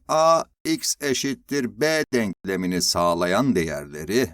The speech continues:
evet, bu denklemi sağlayan tüm olası B değerlerini bulmak. Bunu istiyorum. Bu denklemi belirli bir B değerine ulaşmak için çözdüğümde bunu indirgenmiş eşelon formuna getirmem gerekir.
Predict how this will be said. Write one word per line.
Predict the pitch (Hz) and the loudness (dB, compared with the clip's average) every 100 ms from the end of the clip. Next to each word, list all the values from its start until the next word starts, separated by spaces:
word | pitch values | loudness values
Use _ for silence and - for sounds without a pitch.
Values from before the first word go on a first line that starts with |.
| - | -2
evet, | 131 113 117 123 - | 0 0 0 -4 -4
bu | 147 | -4
denklemi | 127 117 - 110 98 | 0 -2 -2 -4 -2
sağlayan | 107 104 98 104 127 120 | 0 0 0 0 0 0
tüm | - 208 | -4 -2
olası | 139 101 87 - 87 - | -2 0 0 0 -4 -4
B | 127 127 98 | 0 0 0
değerlerini | 95 85 82 90 107 175 87 | 0 0 0 -2 -2 -4 -4
bulmak. | 85 67 - - _ 233 | -8 -10 -18 -20 _ 0
Bunu | 226 | 2
istiyorum. | 110 - - - - - _ - - - - - - | 0 -2 -8 -12 -16 -20 _ -20 -20 -18 -18 -12 -4
Bu | 277 | 0
denklemi | 233 180 147 147 135 | 2 2 0 0 0
belirli | 147 147 147 175 | 0 0 2 2
bir | 139 92 | 2 0
B | 113 143 123 | 0 0 0
değerine | 113 107 127 | 0 2 0
ulaşmak | 127 117 147 123 | 0 -2 -2 -4
için | 123 113 104 | -2 -4 -4
çözdüğümde | 135 127 92 101 87 87 82 147 | 0 0 0 -2 -2 -2 -2 -2
bunu | 113 123 123 143 120 | 0 2 2 2 0
indirgenmiş | 123 117 113 101 110 113 139 - - | 2 4 2 0 0 0 0 -4 -4
eşelon | 165 165 131 120 113 | -2 0 0 0 -2
formuna | - 139 113 120 180 | -2 -4 -2 -2 0
getirmem | 185 180 180 175 160 | 0 2 2 2 0
gerekir. | 120 92 78 - - | 2 2 -2 -10 -16